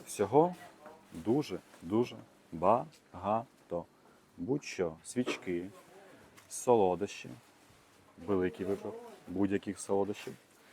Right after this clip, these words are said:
а, статуетки, тарілки. Зараз покажу. А, ще мають бути, ви бачите, да, розміри?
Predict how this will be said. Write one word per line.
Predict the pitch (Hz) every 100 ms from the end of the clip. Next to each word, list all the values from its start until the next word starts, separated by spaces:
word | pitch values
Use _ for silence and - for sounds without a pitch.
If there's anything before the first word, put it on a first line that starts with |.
| - - - - 98
а, | 92 87 90 90 90 90 90 90
статуетки, | - - - 156 110 139 202 - - 117 110 - - -
тарілки. | 98 95 90 98 107 139 156 - - - - - - - - -
Зараз | 104 104 104
покажу. | - 95 101 101 147 196 - - - -
А, | 107 101 101 101 98
ще | - - 117
мають | 107 107 101 90
бути, | 98 101 101 - - - -
ви | 190
бачите, | 202 190 - -
да, | 117
розміри? | 101 87 87